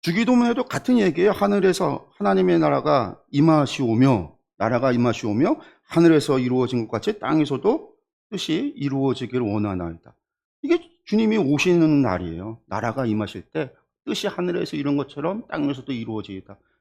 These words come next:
이게 주님 오시는, 주님 "내가 속히 오리라" 할 때 주님 오시는 게 하나님 나라가 임하시는 거잖아요.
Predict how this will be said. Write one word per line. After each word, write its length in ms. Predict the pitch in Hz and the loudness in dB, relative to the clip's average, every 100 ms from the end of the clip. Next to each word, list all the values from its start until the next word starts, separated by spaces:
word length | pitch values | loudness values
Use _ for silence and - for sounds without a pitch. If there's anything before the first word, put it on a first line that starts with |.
| - | -10
이게 100 | 233 | -6
주님 320 | - 220 180 | 0 2 2
오시는, 840 | 139 175 165 156 147 147 143 110 - _ _ _ | 0 2 2 4 2 2 0 -2 -10 _ _ _
주님 280 | - 190 196 | 0 2 4
"내가 200 | 160 151 | 2 2
속히 260 | 165 175 185 | -2 -6 -2
오리라" 380 | 147 143 160 139 | 0 0 2 0
할 200 | 127 - | -4 -4
때 240 | 214 143 | -4 -4
주님 300 | - 180 160 | -2 0 0
오시는 360 | 135 147 143 165 | 0 -2 -2 -2
게 260 | 214 135 - _ | -2 -4 -10 _
하나님 280 | - 254 285 | -4 2 4
나라가 260 | 269 196 202 | 4 2 0
임하시는 480 | 143 156 156 185 165 | 0 0 0 -2 -2
거잖아요. 600 | 117 110 95 98 151 | -4 -8 -10 -10 -12